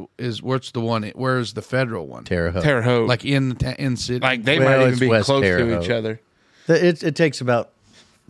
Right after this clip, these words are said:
Speaker 2: fifteen minutes to get from one to the other.
Speaker 3: Yeah, so, uh, it's the same general neighborhood there. But that's like that one,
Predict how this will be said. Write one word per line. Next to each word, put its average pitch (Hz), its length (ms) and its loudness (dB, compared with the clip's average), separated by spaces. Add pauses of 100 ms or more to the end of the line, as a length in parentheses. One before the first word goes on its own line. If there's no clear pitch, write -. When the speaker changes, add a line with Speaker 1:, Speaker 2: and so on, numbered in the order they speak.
(140)
Speaker 2:
fifteen 104 460 -6
minutes 92 260 -10
to 101 60 -16
get 87 140 -14
from - 120 -14
one 92 160 -10
to 87 60 -10
the 85 160 -10
other. 87 140 -14
Speaker 3:
Yeah, 135 240 0
so, 143 260 0
uh, 127 120 2
it's 127 420 -4
the 110 100 -12
same 117 400 -2
general 113 260 0
neighborhood 107 400 0
there. 107 300 -2
But 139 380 0 (1080)
that's 135 220 0
like 139 180 2
that 113 180 0
one, 117 480 0